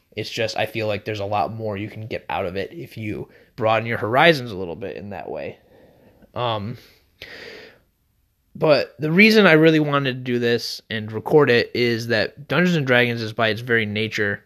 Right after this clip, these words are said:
and all tabletop role-playing really, is by their very nature such a unique experience.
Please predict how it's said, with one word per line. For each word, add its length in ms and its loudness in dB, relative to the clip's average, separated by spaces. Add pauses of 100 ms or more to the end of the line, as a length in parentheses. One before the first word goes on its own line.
and 340 -8
all 160 4
tabletop 460 0
role-playing 400 -4
really, 240 -4 (540)
is 200 -2
by 240 2
their 160 0
very 220 2
nature 560 0 (560)
such 320 0
a 60 4
unique 440 0
experience. 1000 -6